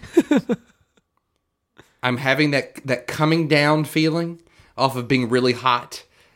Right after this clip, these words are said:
Speaker 2: that I'm
Speaker 1: Mm.
Speaker 2: concerned. Um, one, I'm concerned I said something I'm gonna regret. That's the first
Speaker 1: Mm-hmm.
Speaker 2: thing.
Speaker 1: I'll edit it out.
Speaker 2: Basically, what I'm just trying to say is I'm glad you're covid free.
Speaker 1: Thank you. And,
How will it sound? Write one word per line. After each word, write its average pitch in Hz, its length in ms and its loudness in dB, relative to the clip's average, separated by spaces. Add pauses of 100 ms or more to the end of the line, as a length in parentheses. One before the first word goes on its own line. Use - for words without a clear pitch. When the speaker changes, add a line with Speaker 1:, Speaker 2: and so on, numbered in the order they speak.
(140)
Speaker 2:
that 120 140 0
I'm 165 260 2
Speaker 1:
Mm. - 20 0
Speaker 2:
concerned. 117 720 -4 (140)
Um, 101 460 0 (560)
one, 180 240 2
I'm 170 100 2
concerned 156 440 2
I 131 80 4
said 135 220 0
something 131 280 0
I'm 120 120 0
gonna 120 160 0
regret. 110 500 -4 (200)
That's 101 220 -2
the 113 80 -2
first 127 240 0
Speaker 1:
Mm-hmm. 92 200 -4
Speaker 2:
thing. - 160 -12
Speaker 1:
I'll 202 240 4
edit 139 340 0
it 120 60 -2
out. 110 200 -4 (520)
Speaker 2:
Basically, 185 460 2
what 165 120 6
I'm 147 100 2
just 139 180 -2
trying 143 180 2
to 123 60 -2
say 120 320 2
is 107 280 -4
I'm 110 180 -2
glad 107 260 0
you're 98 80 -4
covid 92 340 -6
free. 80 280 -12 (1040)
Speaker 1:
Thank 180 280 2
you. 123 160 -6 (140)
And, 156 340 -2